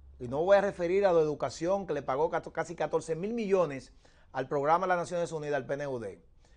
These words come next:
para observar una compra de equipos, que resulta que los equipos ni siquiera los han entregado, el Fulcal.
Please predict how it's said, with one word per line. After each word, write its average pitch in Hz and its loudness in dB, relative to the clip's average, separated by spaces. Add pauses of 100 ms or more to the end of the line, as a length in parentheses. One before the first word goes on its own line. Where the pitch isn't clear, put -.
(180)
para 151 4
observar 160 0
una 180 -4
compra 180 2
de 170 6
equipos, 180 -2
que 202 2
resulta 226 4
que 180 -2
los 175 6
equipos 185 -2
ni 190 -6
siquiera 180 2
los 185 4
han 185 2
entregado, 185 4 (120)
el 160 -6
Fulcal. 160 0